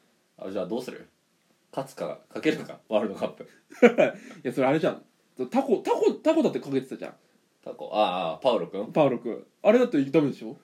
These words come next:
Speaker 1: 賭けてる？
Speaker 2: めちゃくちゃ賭けてんじゃん、だって。
Speaker 1: あれ、あれにた-、だ、パウロ君に当てたら餌あげるよはダメだよ、絶対。
Speaker 2: え、ダメじゃん。
Speaker 1: 絶対ダメ。
Speaker 2: え？あ、だからその動物園もダメってことだな。その、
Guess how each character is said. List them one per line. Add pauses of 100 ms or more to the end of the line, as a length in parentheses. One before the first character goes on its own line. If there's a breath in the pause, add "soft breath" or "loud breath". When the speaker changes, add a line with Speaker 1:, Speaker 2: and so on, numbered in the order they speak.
(320)
Speaker 1:
賭
け
て
る？
Speaker 2:
め
ち
ゃ
く
ち
ゃ
賭
け
て
ん
じ
ゃ
ん、
だ
っ
て。 (140)
Speaker 1:
あ
れ、
あ
れ
に
た-、 (100)
だ、
パ
ウ
ロ
君
に
当
て
た
ら
餌
あ
げ
る
よ
は
ダ
メ
だ
よ、
絶
対。
Speaker 2:
え、
ダ
メ
じ
ゃ
ん。 (600)
Speaker 1:
絶
対
ダ
メ。
Speaker 2:
え？ (680)
あ、
だ
か
ら
そ
の
動
物
園
も
ダ
メ
っ
て
こ
と
だ
な。
そ
の、